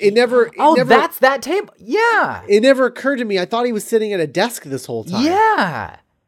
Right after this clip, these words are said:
Speaker 2: No, he's just at, at the table, at
Speaker 1: Yeah,
Speaker 2: the
Speaker 1: he's,
Speaker 2: table.
Speaker 1: he's at the dining room table. He's in this spot where, uh, Norman's gonna sit. Uh, when he finds
Speaker 2: That's,
Speaker 1: out that Peter's
Speaker 2: hey,
Speaker 1: Spider-Man.
Speaker 2: there's, there's something there, maybe.
Speaker 1: Yeah.
Speaker 2: Yeah.
Speaker 1: Um, but yeah, you're right about the decor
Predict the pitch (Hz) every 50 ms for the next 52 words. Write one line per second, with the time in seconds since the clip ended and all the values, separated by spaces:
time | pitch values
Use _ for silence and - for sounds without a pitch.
0 | _ _ _ _ 202 240 415 392 254 233 196 226 262 - 285 269 220 - _ -
1 | 202 254 247 247 233 220 240 311 381 349 208 131 87 - - _ - 196 202 160
2 | 208 254 226 180 - 156 113 98 87 - 64 52 - 170 185 190 190 190 190 190
3 | - 180 185 180 170 180 180 180 180 175 175 - 208 226 180 147 143 151 147 185
4 | 180 170 170 151 - - - _ - 175 180 180 160 - 156 170 165 160 160 160
5 | 160 160 160 156 156 156 151 156 165 180 208 233 190 135 117 - 131 110 104 -
6 | - 120 104 - _ _ _ _ _ _ _ _ _ _ _ _ _ _ _ 113
7 | 113 113 113 113 101 104 120 151 208 240 269 - 135 135 - - 139 147 143 -
8 | 151 147 110 135 151 165 214 247 - - 214 175 156 143 127 117 104 - 123 170
9 | 233 269 247 185 - - - 101 143 226 247 - - 117 98 87 87 - 85 85
10 | 85 82 78 73 _ 82 80 80 80 80 82 80 - 135 151 151 117 131 165 196
11 | 101 _ _ _ _ _ 113 131 139 117 120 123 120 117 113 107 104 _ _ 185
12 | 190 - 240 233 180 156 160 180 185 190 175 165 151 139 135 120 107 117 92 107
13 | 104 - - 113 95 87 92